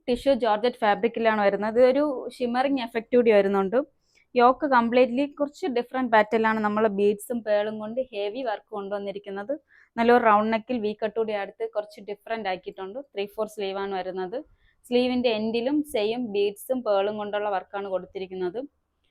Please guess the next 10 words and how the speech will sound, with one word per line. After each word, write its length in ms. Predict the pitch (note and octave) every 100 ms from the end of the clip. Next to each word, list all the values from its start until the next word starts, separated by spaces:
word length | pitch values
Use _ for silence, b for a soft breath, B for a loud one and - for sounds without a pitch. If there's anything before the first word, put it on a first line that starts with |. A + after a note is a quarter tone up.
| _ _ _ _
ബോഡി 280 | A3 B3 C4+
പാർട്ട് 260 | B3+ C#4+
കംപ്ലീറ്റ്ലി 480 | D4 A#3+ A#3+ B3 B3
ഒരു 320 | C4 C4 C4+ B3+
floral 420 | A#3+ A3 A#3+ C4 C4
design 320 | A#3 - B3+
with 240 | A3+ A3
sequences 640 | B3+ A3+ A3+ - B3 A#3+ A3+
ആഡ് 220 | G#3 G3
ചെയ്തേക്കുവാണ്. 580 | G#3+ G3+ G3 G3+ F#3 G3